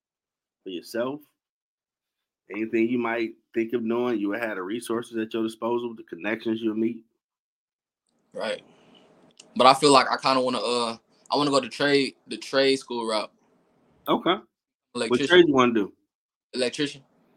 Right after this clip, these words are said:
Speaker 1: Oh, like Uncle Donzel getting all that bread.
Speaker 2: Hey.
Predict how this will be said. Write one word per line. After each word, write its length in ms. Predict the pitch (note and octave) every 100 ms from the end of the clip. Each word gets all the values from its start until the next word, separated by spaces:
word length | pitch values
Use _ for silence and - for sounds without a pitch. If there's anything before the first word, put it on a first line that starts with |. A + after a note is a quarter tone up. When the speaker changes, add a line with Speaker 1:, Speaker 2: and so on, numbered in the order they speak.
| _ _ _
Speaker 1:
Oh, 240 | A2+ A#2+ B2
like 160 | B2
Uncle 220 | C3 C3+ B2+
Donzel 500 | C3+ C3 D3+ D3 B2
getting 140 | B2
all 180 | C3+ D#3
that 280 | C3+ B2 F#2
bread. 360 | G#2 G#2+ E2 C#2 - _ _ _ _ _ -
Speaker 2:
Hey. 280 | G#2+ G#2